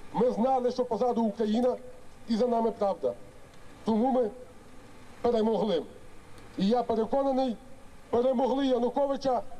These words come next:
переможемо Путіна. Так? Так!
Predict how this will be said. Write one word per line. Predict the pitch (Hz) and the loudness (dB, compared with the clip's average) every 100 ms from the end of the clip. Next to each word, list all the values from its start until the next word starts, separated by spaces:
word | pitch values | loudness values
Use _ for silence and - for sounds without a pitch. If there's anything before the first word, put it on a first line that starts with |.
| - - | -10 -2
переможемо | 254 262 285 226 233 | 2 4 2 0 0
Путіна. | - 269 220 160 123 | 0 0 2 0 0
Так? | - 302 311 - - - - - 294 | 2 2 2 -2 -18 -20 -20 -16 -4
Так! | 320 349 349 330 - - | 0 2 2 0 -2 -6